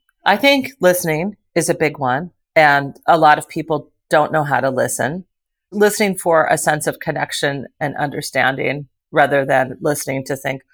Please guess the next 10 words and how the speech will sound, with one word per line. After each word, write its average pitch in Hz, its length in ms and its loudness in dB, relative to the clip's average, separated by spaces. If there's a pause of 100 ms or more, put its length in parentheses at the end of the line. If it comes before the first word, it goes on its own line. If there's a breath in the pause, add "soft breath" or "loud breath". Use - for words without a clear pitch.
(300 soft breath)
you 170 100 2
know, 131 160 2
"What 160 280 4
do 147 120 0
I 147 140 6
have 151 200 0
to 151 60 -4
say 135 480 2 (460)
in 160 140 0
response?" - 720 0